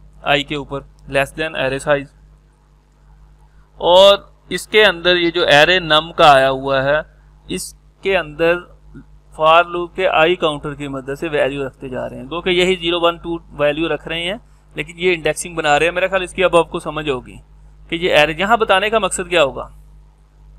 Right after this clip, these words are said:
कि देखें, रिटर्न कुछ नहीं किया, ये वै-, ये array रिटर्न कुछ नहीं कर रहा।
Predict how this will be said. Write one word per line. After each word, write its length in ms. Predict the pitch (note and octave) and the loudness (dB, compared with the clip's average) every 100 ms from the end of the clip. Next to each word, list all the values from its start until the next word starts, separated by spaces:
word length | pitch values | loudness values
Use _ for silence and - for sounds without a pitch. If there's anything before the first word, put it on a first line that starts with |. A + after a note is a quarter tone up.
| - - - - | -20 -20 -20 -10
कि 100 | E3+ | -2
देखें, 300 | E3+ F#3+ D#3+ - - - - - D#3 | 0 2 0 -2 -20 -20 -20 -10 -6
रिटर्न 300 | D#3+ F#3+ G3 | 2 2 2
कुछ 240 | E3+ E3+ | -8 -6
नहीं 160 | D3+ C3 | -6 -6
किया, 320 | A#2 D2+ - - _ _ _ _ - - _ _ _ _ _ _ _ _ _ _ _ _ _ - _ _ _ _ _ | -8 -10 -14 -20 _ _ _ _ -20 -20 _ _ _ _ _ _ _ _ _ _ _ _ _ -20 _ _ _ _ _
ये 120 | C#3 D3 | -8 0
वै-, 280 | C3+ C3 C3+ | 2 0 -2
ये 160 | C#3+ | 2
array 320 | C#3+ D#3+ G3+ C#3+ | 2 2 -2 -6
रिटर्न 260 | C#3 D#3 | -4 -4
कुछ 220 | D#3 D3 D3+ | -4 -12 -10
नहीं 140 | C3+ | -10
कर 180 | A#2+ G#2 | -6 -8
रहा। 280 | A2 G#2 | -8 -18